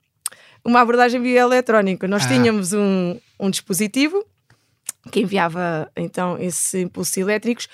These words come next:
Speaker 1: que nós testámos co-, para perceber que tipo de impulso é que teríamos que aplicar ou não. Então, avaliámos isso. Então, administ-,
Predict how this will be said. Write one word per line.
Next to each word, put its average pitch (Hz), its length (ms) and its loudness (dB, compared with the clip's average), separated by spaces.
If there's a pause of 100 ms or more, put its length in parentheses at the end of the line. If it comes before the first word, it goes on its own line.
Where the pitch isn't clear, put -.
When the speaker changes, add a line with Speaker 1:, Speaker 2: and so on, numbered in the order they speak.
(360)
Speaker 1:
que 277 340 2 (220)
nós 180 200 -6
testámos - 540 -4
co-, - 220 -18
para 175 160 -4
perceber 190 560 -4 (160)
que 208 100 -4
tipo 196 240 -10
de 190 80 -6
impulso - 500 -8
é 185 60 -4
que - 140 -20
teríamos 180 320 -8
que - 100 -12
aplicar 220 500 -4
ou 190 80 -2
não. 202 300 -2 (560)
Então, 202 420 0 (540)
avaliámos 185 640 -4
isso. 359 360 -6
Então, 254 400 0 (220)
administ-, 226 480 -2